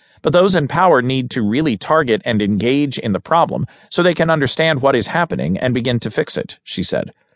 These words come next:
"This is not a drive-through problem," she said. "This is not a problem that we're going to fix by driving through and marching through. You have to become a part of it,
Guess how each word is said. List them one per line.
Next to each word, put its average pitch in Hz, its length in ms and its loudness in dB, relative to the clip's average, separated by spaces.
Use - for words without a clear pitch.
"This 120 180 -2
is 139 140 0
not 160 160 4
a 190 80 4
drive-through 139 640 2
problem," 117 560 0
she - 180 -8
said. 78 300 -2
"This - 140 -2
is 131 120 -2
not 151 160 4
a 180 60 2
problem 165 440 2
that 127 140 2
we're 131 100 2
going 143 280 2
to 117 100 -4
fix - 260 -2
by 107 160 2
driving 110 500 2
through 120 300 0
and 90 160 0
marching 92 460 -2
through. 55 320 -8
You 104 120 -2
have 135 260 0
to 170 80 -4
become 165 260 -2
a 127 60 0
part - 260 0
of - 80 -2
it, - 160 -2